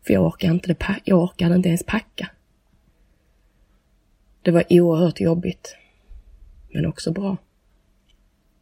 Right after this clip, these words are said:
Efter detta så blev det att ta tag i psykolog och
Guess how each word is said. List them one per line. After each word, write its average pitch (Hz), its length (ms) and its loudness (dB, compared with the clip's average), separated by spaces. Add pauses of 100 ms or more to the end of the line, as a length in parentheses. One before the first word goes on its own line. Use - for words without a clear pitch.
(1400)
Efter 185 320 4
detta 190 360 4
så 190 380 0 (1800)
blev 180 300 6
det 185 80 8
att 180 140 2
ta 185 100 0
tag 190 340 4
i 190 260 2 (300)
psykolog 202 760 2
och 185 300 2